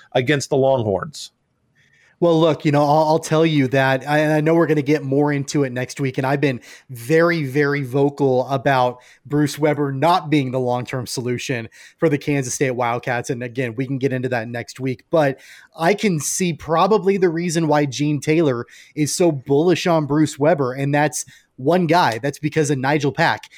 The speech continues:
Speaker 2: and that's because of the future that he, he has in Manhattan. He scored twenty-two points in the loss against Texas on Tuesday night.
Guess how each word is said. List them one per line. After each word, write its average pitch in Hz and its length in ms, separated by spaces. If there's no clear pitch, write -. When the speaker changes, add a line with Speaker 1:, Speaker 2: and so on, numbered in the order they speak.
Speaker 2:
and 135 100
that's 147 140
because 147 360
of 139 100
the 131 100
future 151 440
that 127 120
he, 156 320
he 156 280
has 131 440
in 160 220
Manhattan. 147 500
He 135 100
scored 131 300
twenty-two 165 520
points 147 500
in 165 220
the 165 80
loss 139 340
against 135 320
Texas 165 440
on 143 320
Tuesday 143 400
night. 139 320